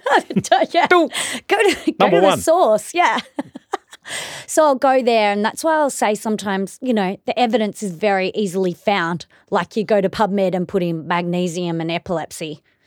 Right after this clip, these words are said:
Speaker 1: So, you know, going to, to the, to the research that way, I use, uh, some resources, books like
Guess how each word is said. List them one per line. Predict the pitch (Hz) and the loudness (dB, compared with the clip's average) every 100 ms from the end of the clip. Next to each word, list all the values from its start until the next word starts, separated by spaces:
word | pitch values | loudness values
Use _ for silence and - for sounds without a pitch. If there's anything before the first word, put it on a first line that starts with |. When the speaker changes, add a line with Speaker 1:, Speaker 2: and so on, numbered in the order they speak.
| _ _ | _ _
Speaker 1:
So, | _ - 208 170 170 - - - | _ 0 2 2 -6 -14 -20 -10
you | 208 | -2
know, | 220 175 175 - 208 | 0 0 -4 -10 0
going | 226 226 240 220 | 2 2 2 0
to, | 214 214 185 185 165 | 0 0 0 0 -4
to | - - 202 | -10 -4 -2
the, | 190 135 | -2 -4
to | - 208 | -8 -6
the | 185 | -4
research | 180 180 202 185 - - _ - | -4 -2 -2 -2 -4 -10 _ -4
that | 185 247 | -2 0
way, | 262 311 330 - - - - | 2 2 0 -6 -20 -4 0
I | |
use, | 277 311 311 - - | 2 2 0 -2 -8
uh, | 190 | -6
some | - 220 | -2 -2
resources, | 190 180 - 185 175 202 170 | 0 -2 -2 -2 -2 -6 -6
books | - 196 - - 202 | -4 -4 -4 -8 -4
like | 165 - | -4 -6